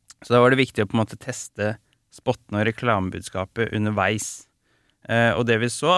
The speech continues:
var at, eh, mye av, eh, det vi snakket om i spottene, det var, det var nytt for, eh, lytterne, de vi, eh, evnet å nå, da. Eh, og det var også et veldig viktig poeng for, eh, morgenlevering, å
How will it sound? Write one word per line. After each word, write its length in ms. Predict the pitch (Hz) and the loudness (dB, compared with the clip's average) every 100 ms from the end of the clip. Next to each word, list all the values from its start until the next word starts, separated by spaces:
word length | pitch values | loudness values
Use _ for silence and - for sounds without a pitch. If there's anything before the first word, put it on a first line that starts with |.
| 160 | 4
var 220 | 120 113 | 2 0
at, 220 | 117 - _ _ _ _ _ _ _ | -4 -10 _ _ _ _ _ _ _
eh, 720 | - 117 117 117 113 110 104 90 - | 0 4 4 4 4 2 0 -2 0
mye 440 | 131 123 117 113 | 2 4 4 4
av, 260 | 110 110 107 | 4 4 2
eh, 300 | 110 110 107 110 | 0 2 2 0
det 200 | 107 107 | -2 -2
vi 80 | 113 | -2
snakket 320 | 123 - 104 | -6 -6 -4
om 140 | 98 | -2
i 40 | 110 | -2
spottene, 380 | - 107 123 127 | -4 -4 -2 2
det 120 | 120 | 4
var, 160 | 117 117 | 4 4
det 180 | 117 110 | 2 0
var 120 | 110 | 2
nytt 340 | 107 - _ - | 0 -4 _ -16
for, 180 | - 104 | -6 -4
eh, 240 | 104 104 | -2 -2
lytterne, 500 | 113 - 92 90 110 - 117 | -4 -6 -6 -4 -6 -8 -8
de 200 | 107 101 | -6 -4
vi, 340 | 107 - 113 110 _ | -4 -2 -6 -8 _
eh, 300 | 117 110 104 104 | 0 0 0 0
evnet 260 | 101 95 104 | -2 -4 -10
å 60 | |
nå, 180 | 104 101 | -6 -2
da. 120 | 113 - _ _ _ - | -4 -6 _ _ _ -4
Eh, 340 | 110 104 104 104 _ _ - | -2 0 -2 -6 _ _ -8
og 80 | 135 | 0
det 80 | 156 | 4
var 140 | 139 | 4
også 100 | 139 | 2
et 80 | 135 | 0
veldig 240 | 135 127 | 2 2
viktig 380 | 131 - - 101 | 0 -6 -12 -14
poeng 380 | - 107 107 113 | -6 -4 -2 -2
for, 220 | - 117 107 | -2 -2 0
eh, 320 | 107 107 107 | 2 2 2
morgenlevering, 560 | 113 104 92 98 117 | 0 0 0 -2 -2
å 160 | 120 117 | -4 -6